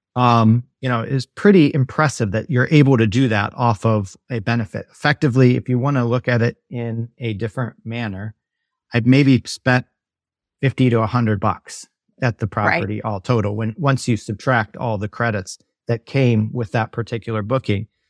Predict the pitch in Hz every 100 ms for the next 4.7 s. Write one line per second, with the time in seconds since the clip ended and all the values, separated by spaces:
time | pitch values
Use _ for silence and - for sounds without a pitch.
0 | _ - 143 185 208 170 139 - 131 113
1 | 110 110 127 110 107 98 107 - 107 104
2 | 104 95 104 101 - 117 110 - 107 107
3 | - 110 110 110 - 123 113 110 110 175
4 | 160 156 139 127 123 120